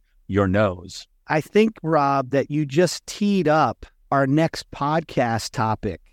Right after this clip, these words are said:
Speaker 2: because it sounds very familiar to me. We call it four D.
Speaker 1: Yeah, yeah.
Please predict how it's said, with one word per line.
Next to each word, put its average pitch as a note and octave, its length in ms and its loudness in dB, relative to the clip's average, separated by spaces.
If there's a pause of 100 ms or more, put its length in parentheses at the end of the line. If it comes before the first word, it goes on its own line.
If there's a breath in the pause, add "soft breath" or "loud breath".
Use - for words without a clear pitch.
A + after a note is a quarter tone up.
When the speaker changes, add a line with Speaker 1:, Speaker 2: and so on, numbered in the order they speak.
(100)
Speaker 2:
because C#3+ 260 -2
it D3 120 -2
sounds F3 440 2
very E3+ 380 2
familiar D#3+ 580 2
to - 160 -6
me. B2 300 0
We D3 200 0
call D#3 300 0
it C3+ 100 -4
four E3+ 380 2
D. D3 420 0 (180)
Speaker 1:
Yeah, A2+ 240 0 (180)
yeah. G#2+ 240 -2